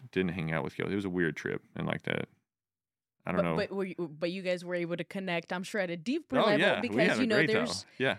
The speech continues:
Speaker 2: there's, uh, there's a situation that kinda, things get kinda crazy, and you, I'm, you guys were able to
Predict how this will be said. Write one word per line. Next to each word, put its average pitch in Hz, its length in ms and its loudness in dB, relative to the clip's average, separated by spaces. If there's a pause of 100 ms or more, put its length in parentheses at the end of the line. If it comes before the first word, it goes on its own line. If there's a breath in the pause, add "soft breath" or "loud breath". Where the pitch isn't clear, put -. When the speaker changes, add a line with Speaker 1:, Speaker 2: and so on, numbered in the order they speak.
(120)
Speaker 2:
there's, 208 360 -2
uh, 175 380 0
there's 180 240 -4
a 175 40 -6
situation 247 760 -2
that 175 140 -4
kinda, 170 540 -2
things 214 260 -4
get 214 280 -2
kinda 208 180 -4
crazy, 220 680 -2 (400 soft breath)
and 160 520 -2
you, 185 320 -4
I'm, 180 180 -2
you 180 200 -8
guys 180 280 -2
were 175 140 -6
able 175 240 -2
to - 320 -4